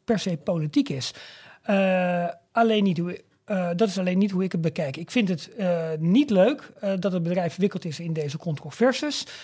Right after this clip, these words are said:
Eh, het kan afleiden en een negatieve impact hebben op het bedrijf. Voor zover ik kan werken om zaken te kalmeren, ga ik dat doen.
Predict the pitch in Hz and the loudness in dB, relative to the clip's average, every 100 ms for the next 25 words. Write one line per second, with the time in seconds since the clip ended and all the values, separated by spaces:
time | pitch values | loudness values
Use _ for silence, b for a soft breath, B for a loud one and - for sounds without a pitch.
0 | B B 202 185 196 - 170 165 247 233 | B B 0 2 0 -4 -6 -4 -2 0
1 | 190 190 196 - 185 165 196 180 175 - | 2 2 -2 -2 -2 0 0 0 -4 0
2 | 226 185 175 170 160 165 165 156 156 139 | 0 0 -2 -4 -6 -6 -6 -4 -6 -8
3 | 135 - 185 226 202 - 160 165 220 214 | -8 -4 -2 0 -2 -2 -4 0 2 0
4 | 185 160 156 143 160 147 151 226 226 180 | -2 -2 -2 -6 -10 -6 0 0 0 -4
5 | 147 147 247 381 | -8 0 2 2